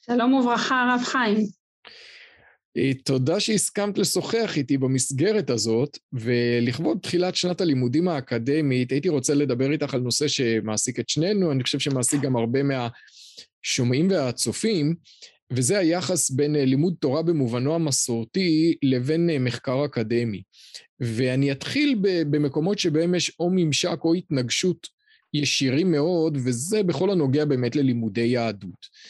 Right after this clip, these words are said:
Speaker 2: אה, וכאן הייתי אומר שצריך להבדיל בין, בין תחומים מאוד שונים. אני אגיע בהמשך לתלמוד או הלכה, שזה ממש משיק ל-, לתחום שלך, את,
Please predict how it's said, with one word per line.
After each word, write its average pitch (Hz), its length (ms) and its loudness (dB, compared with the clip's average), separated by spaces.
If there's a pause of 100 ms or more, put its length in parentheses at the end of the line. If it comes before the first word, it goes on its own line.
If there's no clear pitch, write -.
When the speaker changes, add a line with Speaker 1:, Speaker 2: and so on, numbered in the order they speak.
(360)
Speaker 2:
אה, 117 240 0
וכאן 135 540 -2 (140)
הייתי 180 300 0
אומר 170 280 2
שצריך 160 760 -2
להבדיל 143 520 0
בין, 160 320 2 (180)
בין 185 140 0
תחומים 170 480 0
מאוד 156 280 2
שונים. 135 480 0
אני 123 160 -2
אגיע 160 180 0
בהמשך 156 500 0
לתלמוד 135 840 2
או 120 120 2
הלכה, 135 320 -2
שזה 117 240 -4
ממש 123 340 -2
משיק 127 380 -2
ל-, 117 200 2 (140)
לתחום 127 380 -2
שלך, 127 540 0
את, - 120 -6